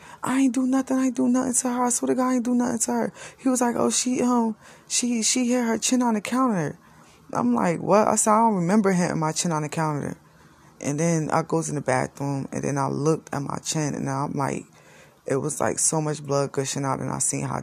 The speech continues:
deep it was. I'm like, "Yo, what the hell happened to me?" And then we go to the hospital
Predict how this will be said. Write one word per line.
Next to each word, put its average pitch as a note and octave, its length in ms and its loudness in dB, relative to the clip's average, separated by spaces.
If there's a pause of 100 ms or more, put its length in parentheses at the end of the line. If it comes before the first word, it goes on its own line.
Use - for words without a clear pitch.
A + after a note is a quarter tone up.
deep C3+ 180 -2
it C#3 60 0
was. - 280 -2
I'm F3+ 100 -6
like, C#3+ 200 -4
"Yo, C#3+ 60 -4
what E3+ 300 -4
the - 80 -2
hell D#3 240 -4
happened D3+ 380 -2
to - 160 -4
me?" - 220 -6 (1400)
And D3 260 -4
then D3+ 440 0
we C#3 120 -4
go D3 200 0
to D3 120 -6
the D3 60 0
hospital C#3 800 -2